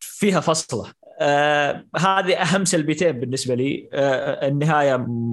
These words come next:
مش مقنعة لي. آه، يعني ما أدري هو وين كان يبغى يوصل. و-، صح، هو يجي يبغاك يقول لك: "أوكي، يلا انتظرون الموسم الثاني وزي كذا عشان نوضح أكثر".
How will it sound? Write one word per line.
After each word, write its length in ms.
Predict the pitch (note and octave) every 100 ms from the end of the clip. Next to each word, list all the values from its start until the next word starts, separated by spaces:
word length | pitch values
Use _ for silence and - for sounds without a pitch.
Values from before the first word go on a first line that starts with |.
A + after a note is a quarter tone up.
| A#2
مش 180 | B2+ -
مقنعة 360 | C3 B2+ A#2 G#2+
لي. 220 | A2 -
آه، 460 | - A#2+ A#2 A#2+ -
يعني 440 | C3 A#2+ C3+ C#3 -
ما 240 | D3 E3
أدري 240 | E3+ B2+ B2
هو 220 | B2+ A#2+
وين 120 | C3
كان 160 | A#2+ C3
يبغى 240 | A#2+ B2+
يوصل. 400 | C3+ B2+ B2 B2+ - _ _
و-، 720 | F3 C#3 C3+ C3+ C3 B2+ B2+ - - -
صح، 260 | - F3+
هو 220 | D#3+ F#3
يجي 360 | F3+ D#3 D3+ E3
يبغاك 480 | E3 C#3+ D#3+ D#3+ D3+
يقول 220 | C3 D3+
لك: 140 | C#3
"أوكي، 360 | D#3 D#3 D#3+ B2+
يلا 180 | C#3 C3
انتظرون 380 | B2 C#3 C#3 B2
الموسم 340 | B2 B2+ B2
الثاني 360 | A#2+ C3+ C3 B2
وزي 160 | B2
كذا 200 | B2 B2
عشان 220 | G2 C#3
نوضح 360 | B2+ C3+ A2+ -
أكثر". 340 | C#3 - C3